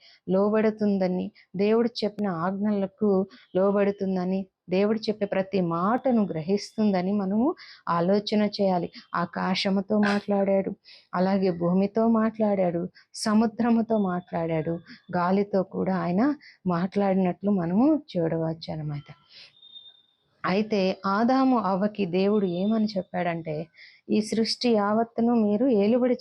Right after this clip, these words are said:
చేయండి, ఈ భూమిని మీరు ఏలండని" చెప్పినప్పుడు ఆదాము అవ్వ చేసినటువంటి పని మరి ఆజ్ఞాతిక్రమము చేసి వారు తప్పిపోయినట్లు మనం చూడవచ్చు. అయితే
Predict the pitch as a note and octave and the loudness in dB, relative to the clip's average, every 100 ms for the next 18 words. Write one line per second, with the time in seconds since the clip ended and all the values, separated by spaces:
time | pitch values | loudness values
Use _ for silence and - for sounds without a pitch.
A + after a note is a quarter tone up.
0 | G3+ E3 D3+ D3 - _ _ _ _ - | -4 -6 -8 -12 -20 _ _ _ _ -2
1 | G3+ F#3+ A3 A#3+ B3 A#3 G#3+ G3+ G#3+ - | 0 2 2 4 4 4 2 2 0 0
2 | F#3+ A3 A3+ G#3+ F#3+ F#3 F#3+ D#3+ G#3+ - | 0 2 2 2 2 2 0 -2 -4 -6
3 | - - - G#3 A#3 A3+ G#3+ A3 G#3+ G3 | -20 -12 -4 -2 0 0 0 0 2 2
4 | G#3 - F3+ F#3 A3+ C4 B3+ A#3 F#3+ F#3+ | 0 -6 -4 0 2 2 2 2 2 0
5 | G#3 G3 E3+ F#3 - - - G3 G3 - | 0 0 -2 -4 -10 -20 -6 -2 -2 0
6 | G3+ F#3+ F#3+ F3+ F#3+ G#3+ A3 G#3+ G3 F#3 | -4 -2 -2 -2 -4 0 2 4 2 0
7 | F3+ E3+ - F3+ F#3 G3 F#3+ - G3+ F#3 | -2 -2 -2 0 0 2 0 -2 -4 0
8 | F3+ F3+ F#3 F#3 - - - A3 A3+ A3 | 0 0 0 -2 -8 -20 -8 -2 -2 -2
9 | G#3+ G3 F#3 F3 E3+ F#3+ F#3 A3 A3 G#3+ | -2 0 0 -2 -4 -8 -6 -4 0 0
10 | F#3 - G3+ F#3+ F3+ D#4+ E4+ F#3+ E3+ E3 | 0 -4 -4 -2 0 -2 0 0 0 0
11 | E3 E3 F#3 _ - - - G#3+ G#3+ G3+ | -2 -6 -14 _ -20 -14 -4 -2 0 2
12 | F3+ | 2